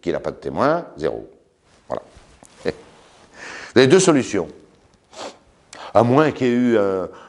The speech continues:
un, un témoin qui a vu ça, non. Il peut pas se, il, il, voilà.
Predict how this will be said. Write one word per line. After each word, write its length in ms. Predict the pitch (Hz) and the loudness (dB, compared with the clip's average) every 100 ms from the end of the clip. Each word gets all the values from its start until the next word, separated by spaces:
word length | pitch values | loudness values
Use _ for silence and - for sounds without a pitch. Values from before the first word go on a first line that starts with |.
| - | -18
un, 500 | 85 82 80 67 71 78 _ - | -16 -14 -14 -16 -18 -20 _ -6
un 100 | 117 | -4
témoin 580 | - 117 101 113 127 120 | 2 2 2 0 0 -2
qui 300 | - 104 87 | -4 -6 -6
a 60 | |
vu 140 | 87 90 | -6 -8
ça, 260 | - 98 | -2 -2
non. 200 | 87 73 - - | -2 -6 -10 -8
Il 60 | 110 | -2
peut 100 | 135 | 2
pas 120 | 120 | 0
se, 140 | - - | -2 -10
il, 440 | 107 80 92 69 | -10 -8 -10 -10
il, 60 | 76 | -2
voilà. 300 | 82 71 57 | 0 0 -2